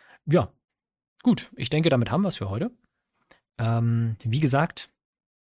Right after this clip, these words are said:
äh, das, der Livestream, äh, für diese Woche wird vermutlich ausfallen, Schrägstrich verschoben werden. Da muss ich erst noch schauen, wie ich das et cetera am schlausten anstellen soll. Und ja,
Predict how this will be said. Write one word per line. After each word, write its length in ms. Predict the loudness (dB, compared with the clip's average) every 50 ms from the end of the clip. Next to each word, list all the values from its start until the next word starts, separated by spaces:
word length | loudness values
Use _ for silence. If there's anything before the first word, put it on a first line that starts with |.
| _ _
äh, 320 | -8 -8 -6 -6 -6 -8 -8 _
das, 420 | -6 -6 -4 -4 -6 -8 -10 -10 -8
der 120 | -6 -4
Livestream, 920 | -2 -2 -2 -2 -2 -4 -6 -4 _ -2 0 0 0 0 0 0 -2 -2 -6 _
äh, 200 | -10 -10 -10 -10
für 280 | -10 -8 -6 -6 -4 -4
diese 320 | -4 -4 -4 -4 -4 -4
Woche 300 | -4 -4 -4 -4 -4 -4 -6 -14 -20 -20 -20 -20 _ _ _ _
wird 200 | -4 -4 -2 -2
vermutlich 800 | -4 -8 -10 -2 0 2 4 4 4 2 2 0 -2 -4 -2 -4
ausfallen, 720 | -4 -4 -4 -4 -6 -4 -2 -2 -2 0 -2 -2 -4 -4
Schrägstrich 580 | -6 -8 -6 -6 -6 -6 -6 -10 -10 -10 -12 -10
verschoben 480 | -8 -8 -8 -6 -6 -8 -6 -6 -4 -4
werden. 380 | -4 -4 -2 -4 -6 -6 -8 -12 -20 -20 -20 _ _
Da 120 | -10 -8 -6
muss 140 | -6 -6
ich 80 | -6 -8
erst 200 | -10 -10 -8 -8
noch 80 | -8 -6
schauen, 340 | -6 -6 -2 -2 -2 -2
wie 40 | -2
ich 80 | -4 -6
das 220 | -6 -8 -8 -8
et 140 | -10 -10 -8
cetera 260 | -8 -6 -4 -4 -4
am 120 | -4 -6 -6
schlausten 400 | -6 -6 -6 -8 -6 _ -6 -4
anstellen 400 | -4 -4 -4 -4 -2 -2 -2 -2
soll. 280 | -2 -4 -4 -6 -10 -12 _ _ _ _ _ _ -20 _ _ _ _ _ _ _
Und 580 | -4 -2 0 0 0 -2 -4 -6 -10 -18 _ _ _ _ _ _ _ _ _ _ _ _ _ _ _ _ _ _ _ _ -6 0
ja, 220 | 2 2 2 0